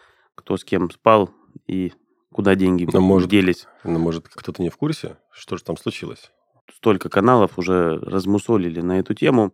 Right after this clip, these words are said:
Speaker 1: Главное сделать вывод. У этой биржи самое главное обеспечение их ликвидности был их собственный токен F T T. И как только этот токен стал стоить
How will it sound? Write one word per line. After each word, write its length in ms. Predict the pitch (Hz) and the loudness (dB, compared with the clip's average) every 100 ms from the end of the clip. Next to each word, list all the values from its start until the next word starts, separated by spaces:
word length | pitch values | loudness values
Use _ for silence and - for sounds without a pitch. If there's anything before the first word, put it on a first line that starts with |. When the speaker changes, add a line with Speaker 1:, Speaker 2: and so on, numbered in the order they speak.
| - | -4
Speaker 1:
Главное 400 | 107 143 131 117 | 2 4 6 4
сделать 320 | 120 117 101 | 4 2 2
вывод. 240 | 127 90 - _ | 2 0 -4 _
У 80 | - | 2
этой 200 | 170 135 | 4 4
биржи 460 | 117 170 139 101 82 - - | 4 4 4 4 0 -6 -6
самое 320 | 123 120 101 | 2 4 4
главное 300 | 98 90 90 | 4 4 2
обеспечение 720 | 87 98 - - 92 82 78 | 0 -4 -8 -4 -2 -2 -6
их 220 | - - | -12 -10
ликвидности 760 | 90 - 180 160 151 - 131 123 _ _ _ _ _ - | -10 -4 -2 0 -2 -2 -4 -4 _ _ _ _ _ -6
был 260 | 101 175 | 2 2
их 220 | - 131 - | 4 0 2
собственный 420 | 127 - 107 101 | 0 2 0 2
токен 360 | 127 123 101 - | 2 2 0 0
F 140 | 101 | -4
T 120 | - | -4
T. 240 | 90 - - | -6 -8 -12
И 760 | - 107 104 92 87 82 - - | -4 -2 0 0 -2 -4 -8 -6
как 200 | - 113 | -2 0
только 300 | 120 101 - | 2 0 0
этот 400 | 87 95 90 85 | -2 -2 -4 0
токен 360 | 107 95 82 82 | 0 0 -2 -6
стал 360 | - - 87 | -6 0 0
стоить 540 | 82 - 95 85 - | 0 -2 -2 -2 -6